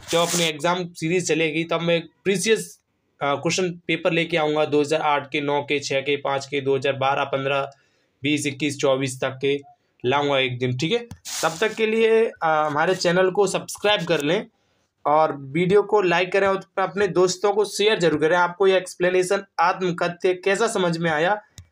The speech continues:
कमेंट में जरूर बताएं, ठीक है। और अपने दोस्तों को शेयर कर दें, "यार भाई देख ले, ये भैया हैं, राम भैया, वो बहुत अच्छे एक्सप्लेनेशन कर रहे हैं यहाँ।" रचयिता हैं जयशंकर प्रसाद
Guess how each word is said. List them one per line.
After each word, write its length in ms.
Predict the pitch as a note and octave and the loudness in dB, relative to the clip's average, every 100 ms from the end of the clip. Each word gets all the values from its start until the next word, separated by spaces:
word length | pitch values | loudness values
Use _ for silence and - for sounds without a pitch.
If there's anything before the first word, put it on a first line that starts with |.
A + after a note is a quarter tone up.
| _ | _
कमेंट 320 | - F3 G#3+ F#3+ | -4 0 0 0
में 200 | A3+ A#3+ - | -2 -2 -4
जरूर 240 | D#3+ G3 F3+ | 0 2 2
बताएं, 340 | D3+ C3 C3 | 0 0 -2
ठीक 120 | F#3 | 0
है। 80 | G#3+ | 2
और 140 | G#3 | 2
अपने 220 | G#3 G#3 A3 | 0 0 -2
दोस्तों 560 | - D3+ F3 F3 G3+ | -2 -2 0 0 0
को 100 | G3+ | 0
शेयर 400 | G3 - F#3+ G#3 | -2 -4 0 0
कर 180 | - E3 | 0 -2
दें, 100 | D#3+ | 0
"यार 140 | D#3+ | 0
भाई 280 | D#3+ C#3 D#3 | -2 -2 -2
देख 220 | D3 D#3 | 0 -2
ले, 120 | D#3 D3+ | 2 2
ये 160 | D3+ | 2
भैया 300 | C3+ B2 C#3+ | 0 0 0
हैं, 100 | C#3 | 0
राम 220 | C3+ C3+ | 0 0
भैया, 260 | C3 B2 C3 | -2 0 0
वो 140 | C3 | 0
बहुत 320 | C3 B2+ B2+ C3 | -2 -2 -2 -2
अच्छे 260 | C3 C#3+ | -4 -4
एक्सप्लेनेशन 600 | C#3 - - C3 B2+ C3+ | -4 -8 -6 -4 -4 -6
कर 140 | B2+ C3 | -6 -2
रहे 140 | B2+ | -2
हैं 60 | B2+ | 0
यहाँ।" 200 | B2 B2 - _ _ B2+ | -2 -6 -12 _ _ 0
रचयिता 600 | F3+ F#3 A3 G#3+ G#3+ G3+ | 0 2 0 2 4 4
हैं 300 | G3 A3+ A3+ _ - | 2 0 -6 _ -12
जयशंकर 680 | A2+ E3 F3+ E3 C#3+ B2+ E3+ | 0 2 2 2 0 0 -2
प्रसाद 560 | E3+ D#3+ - A#2+ G#2 | 0 -4 0 0 0